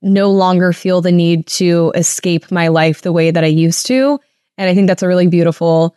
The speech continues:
uh, just thing. It really, I mean, that's purpose and, and, and honestly ties into spirituality in a lot of ways too. But why I'm saying this is because I find myself so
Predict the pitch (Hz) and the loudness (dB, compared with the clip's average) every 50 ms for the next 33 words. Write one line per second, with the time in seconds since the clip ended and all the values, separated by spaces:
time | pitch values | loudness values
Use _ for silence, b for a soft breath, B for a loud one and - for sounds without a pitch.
0 | _ _ _ _ _ - 180 165 160 156 - 180 - 170 - - - 320 277 190 | _ _ _ _ _ -12 -8 -6 -4 -4 -4 -2 -4 -4 -6 -4 -4 -2 -2 0
1 | 165 175 180 208 208 208 185 170 175 185 180 175 175 175 - - - - - _ | 0 0 0 0 2 0 0 2 2 2 2 2 0 0 -4 -8 -14 -14 -16 _
2 | _ _ - 202 185 196 190 180 - - 175 170 170 - - 180 175 175 - 185 | _ _ -8 -8 -4 -2 -2 -4 -2 0 0 0 0 0 0 0 0 0 0 -2
3 | 175 175 180 196 208 190 - 190 175 156 160 180 170 170 180 165 170 170 165 - | -2 0 0 0 0 -2 -2 -2 -2 -2 -2 0 0 0 0 0 0 0 0 -2
4 | - 180 165 - - 175 170 170 170 165 165 170 165 160 160 160 165 170 160 156 | -2 -6 -6 -4 -4 -2 0 0 0 2 0 0 0 0 0 0 0 0 -2 -2
5 | 147 - - 190 180 165 165 170 170 165 170 _ _ _ _ _ _ _ _ _ | -2 -4 -4 -2 -2 0 0 0 0 0 -2 _ _ _ _ _ _ _ _ _
6 | _ _ _ _ _ _ _ - 247 214 208 208 202 - - 190 190 190 190 180 | _ _ _ _ _ _ _ -8 -6 -2 0 0 0 0 0 -2 0 2 2 0
7 | 180 175 - 175 170 - 180 175 - 175 175 175 175 165 - _ _ _ _ _ | 0 0 -2 -4 -4 -4 -6 -6 -4 -2 0 0 0 -2 -4 _ _ _ _ _
8 | _ _ _ _ _ _ - 202 190 190 190 190 190 190 196 190 190 190 - - | _ _ _ _ _ _ -8 -4 -2 0 0 0 0 2 2 2 2 0 -2 -4
9 | _ _ - 214 - - - 208 196 196 202 208 208 196 196 180 - 202 180 175 | _ _ -20 -20 -18 -10 -6 -4 -2 0 2 2 2 2 0 0 0 -2 -2 -2
10 | - - - 190 185 190 185 | -4 -4 -2 0 0 0 -2